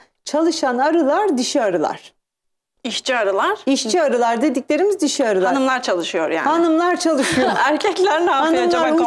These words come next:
Speaker 2: kovanda?
Speaker 1: polen, arı sütü, po-, arı sütü üretiyorlar, polen topluyorlar, bal topluyorlar, propolis topluyorlar.
Speaker 2: Şanslılar kraliçe oluyor.
Speaker 1: Şanslı bir
Speaker 2: Organlığı
Speaker 1: tane.
Speaker 2: artıyor. O da bir
Speaker 1: Kraliçe
Speaker 2: tane.
Speaker 1: bir tane. Onun da şansı şu,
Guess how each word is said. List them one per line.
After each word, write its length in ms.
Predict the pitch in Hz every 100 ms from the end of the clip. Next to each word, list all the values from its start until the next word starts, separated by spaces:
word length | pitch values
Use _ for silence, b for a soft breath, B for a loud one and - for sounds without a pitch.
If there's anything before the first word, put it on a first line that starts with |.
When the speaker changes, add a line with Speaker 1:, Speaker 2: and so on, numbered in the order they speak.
| 240
Speaker 2:
kovanda? 400 | 240 247 294 -
Speaker 1:
polen, 540 | 311 330 311 302 339 -
arı 260 | 269 302
sütü, 640 | 320 - 294 - 220 226 - _ _ - -
po-, 80 | 277
arı 180 | 277 302
sütü 220 | 302 392
üretiyorlar, 680 | 381 370 381 302 240 202 -
polen 340 | 254 262 330
topluyorlar, 760 | 339 320 311 311 269 214 170
bal 160 | 220 285
topluyorlar, 640 | 294 349 302 349 349 415 415
propolis 460 | 370 330 320 262
topluyorlar. 600 | - 208 - 170 - - -
Speaker 2:
Şanslılar 640 | - 269 269 277 294 294
kraliçe 500 | 285 320 302 320 320
oluyor. 460 | 269 214 220 254 381 _ _ -
Speaker 1:
Şanslı 400 | 220 285 311 320
bir 60 | 320
Speaker 2:
Organlığı 220 | - 330
Speaker 1:
tane. 300 | 320 269 226
Speaker 2:
artıyor. 240 | 208 269 311 _ _ -
O 60 | -
da 40 |
bir 60 | 302
Speaker 1:
Kraliçe 220 | 330 330 302
Speaker 2:
tane. 180 | 370 302
Speaker 1:
bir 40 |
tane. 540 | 269 254 220 240 381 453 B B -
Onun 260 | 294 349
da 140 | 349 359
şansı 480 | 359 349 349 - 370
şu, 420 | - 277 339